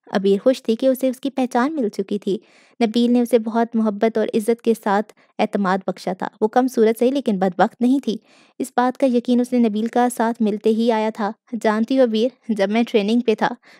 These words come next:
तो अक्सर रातों को सोते से जाग जाया करता था।" वो दुल्हन बनी अबीर को चूड़ियों के साथ खेल रहा था। "क्यों?" अबीर ने अपनी बड़ी-बड़ी सवालिया आंखें उठा के उसे देखा।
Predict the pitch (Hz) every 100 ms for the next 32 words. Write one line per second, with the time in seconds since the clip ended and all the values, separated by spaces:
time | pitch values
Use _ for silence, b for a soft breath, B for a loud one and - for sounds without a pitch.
0 | - 233 247 277 240 214 233 254 214 208
1 | 233 247 214 208 220 180 185 175 175 180
2 | 185 202 214 202 226 226 214 208 208 208
3 | 190 202 196 226 220 220 208 220 226 226
4 | 214 220 - 180 170 - 202 _ _ _
5 | _ _ _ - 285 440 - - 202 220
6 | 226 226 233 202 214 208 202 214 226 185
7 | 190 226 214 233 233 220 202 190 - 226
8 | 170 -